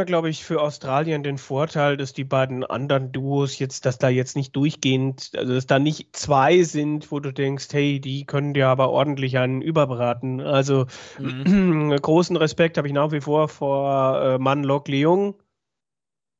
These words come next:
Speaker 1: ähm, aber weiß halt nicht, inwiefern er dann in der Lage ist, das alles alleine zu ziehen. Also,
Speaker 2: Das ist schon ein spannendes
Speaker 1: ähm,
Speaker 2: Duo und auch, äh, sehr junges Duo mit Lok Yin Lee, also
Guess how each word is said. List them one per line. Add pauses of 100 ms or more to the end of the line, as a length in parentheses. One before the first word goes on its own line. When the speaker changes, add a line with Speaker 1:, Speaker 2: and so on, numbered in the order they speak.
(100)
Speaker 1:
ähm, (400)
aber
weiß
halt
nicht,
inwiefern
er
dann
in
der
Lage
ist,
das
alles
alleine
zu
ziehen.
Also,
Speaker 2:
Das
ist
schon
ein
spannendes
Speaker 1:
ähm,
Speaker 2:
Duo
und
auch,
äh,
sehr
junges
Duo
mit
Lok
Yin
Lee,
also